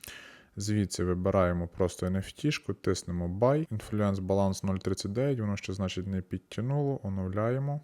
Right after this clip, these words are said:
обираємо ще раз Buy. Тепер вже все окей. І купляємо ще одну Н Ф Т. Ага, якщо таким червоним світиться, можна натиснути Deny, тому що цю Н Ф Т-шку вже хтось купив. Просто йдемо нижче і купляємо наступну, наприклад, за нуль п'ятдесят один. І цю теж купив. Бачите, тут в цій колекції торги йдуть досить активно, бо вона дешева. Можна взяти просто якусь нижче.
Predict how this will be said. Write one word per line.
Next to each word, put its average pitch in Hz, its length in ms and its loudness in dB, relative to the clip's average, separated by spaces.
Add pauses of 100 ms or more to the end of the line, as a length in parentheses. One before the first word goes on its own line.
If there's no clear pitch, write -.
обираємо 92 600 0
ще - 260 -4
раз 110 260 -2
Buy. 135 320 -2 (500)
Тепер 95 240 0
вже 90 120 -2
все 90 320 -2
окей. 131 380 0 (240)
І 110 60 -6
купляємо 107 460 2
ще - 180 -2
одну 101 280 2
Н 90 100 0
Ф 87 120 -4
Т. 120 360 0
Ага, 90 440 -2
якщо 98 300 -2
таким 110 240 -2
червоним 101 360 2
світиться, 131 440 0
можна 98 220 0
натиснути 95 460 0
Deny, 101 400 2
тому 104 240 0
що - 160 -2
цю 113 200 0
Н 107 80 4
Ф 98 80 0
Т-шку - 320 -2
вже 98 160 2
хтось - 260 -2
купив. 85 380 0
Просто - 340 0
йдемо 92 360 6
нижче 101 400 2
і 110 80 0
купляємо 98 520 2
наступну, 95 420 -2
наприклад, 92 360 0
за 90 100 -2
нуль 92 180 2
п'ятдесят 90 440 0
один. 87 320 -4
І 110 140 0
цю 113 200 -2
теж 104 220 2
купив. 92 340 0
Бачите, 101 280 2
тут - 260 -8
в - 120 -14
цій - 160 -2
колекції 104 460 4
торги 95 280 2
йдуть 95 180 4
досить 95 280 2
активно, 123 420 4
бо 92 140 2
вона 95 200 4
дешева. 123 640 4
Можна 95 260 2
взяти 92 300 2
просто 92 340 0
якусь 90 340 0
нижче. 117 500 0